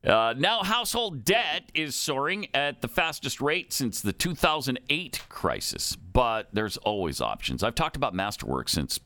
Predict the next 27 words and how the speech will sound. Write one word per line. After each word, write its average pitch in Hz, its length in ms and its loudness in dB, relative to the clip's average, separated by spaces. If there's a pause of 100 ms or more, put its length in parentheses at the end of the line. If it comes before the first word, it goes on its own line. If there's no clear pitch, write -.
(140)
twenty 107 280 2
twenty-one, 73 480 -2 (640)
but 135 160 8
last 160 340 4
year 143 100 2
was 95 140 -2
their 101 140 0
best 92 340 -2
yet. 90 360 -2
Over 143 200 2
twenty-five 208 560 0
million 175 420 0
returned 147 480 0
to 127 60 -6
their 117 160 2
investors 101 480 0
from 95 320 2
nine 139 540 0 (180)
exits, - 480 -2 (440)
which 117 180 4
all 135 120 2
sold 117 280 2
for 90 140 2
a 76 40 2
profit. - 460 -2
In 131 120 2
fact, 185 520 0